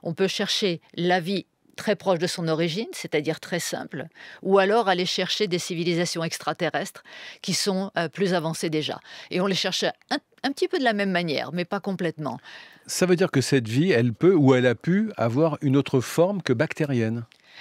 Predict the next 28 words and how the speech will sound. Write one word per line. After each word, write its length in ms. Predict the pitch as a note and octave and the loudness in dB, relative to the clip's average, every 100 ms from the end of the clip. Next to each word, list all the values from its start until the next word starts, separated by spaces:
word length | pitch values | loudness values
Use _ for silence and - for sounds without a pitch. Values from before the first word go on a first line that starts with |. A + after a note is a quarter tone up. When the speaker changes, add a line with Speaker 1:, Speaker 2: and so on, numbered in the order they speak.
| - | -8
Speaker 1:
Elle 160 | - G3 | -4 -2
peut 160 | C#4 | 2
avoir, 220 | C#4+ A#3+ G#3 | 4 4 4
euh, 140 | F#3 | 2
une, 140 | F#3 F#3+ | 2 -2
une 220 | F3+ F3+ | -2 -2
autre 220 | F#3+ G#3 | -2 -6
forme 220 | E3+ F#3 | -4 -4
que 80 | E3+ | -4
bactérienne. 640 | D#3+ E3 - E3 F3+ B3 A#3 | -2 -2 -2 -4 -2 -2 -2
Elle 180 | F#3 E3+ | 0 2
va 100 | F3+ | 0
certainement 720 | F3+ G#3+ E3 F#3 F3+ F#3 D#3 - | -2 -6 -6 -2 0 0 -2 -6
démarrer 460 | D#3 F#3 F3+ F3 | -4 0 0 0
très, 180 | E3 E3+ | -4 -8
très, 300 | - E3 C3+ | -6 -6 -4
de 100 | D#3 | -4
manière 280 | E3+ E3 D#3+ | -2 -2 -4
très 160 | - D#3 | -6 -4
simple, 340 | A3 A3+ D3+ | -4 -4 -4
hein, 60 | E3 | -6
à, 480 | E3+ C#3+ C3 - D3 | -4 -4 -6 -6 -6
à, 260 | C#3 C3+ | -8 -6
avec, 360 | D3+ D#3 - D3+ | -4 -4 -4 -6
euh, 160 | C3+ | -4
des 180 | C#3 D3 | -4 -4
molécules 480 | C#3+ D#3+ D#3 F3 D3 | -4 -4 -4 -6 -4
organiques, 560 | D3 C3+ D3+ E3 - | -4 -4 -6 -6 -8